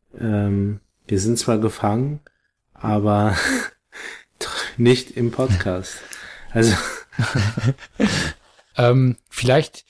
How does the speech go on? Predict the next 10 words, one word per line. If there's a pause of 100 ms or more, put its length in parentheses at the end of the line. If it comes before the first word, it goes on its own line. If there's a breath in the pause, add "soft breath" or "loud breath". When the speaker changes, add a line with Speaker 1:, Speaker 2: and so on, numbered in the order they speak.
Speaker 2:
sind
wir
jetzt
durch
diese,
durch
diese,
durch
diese
ganzen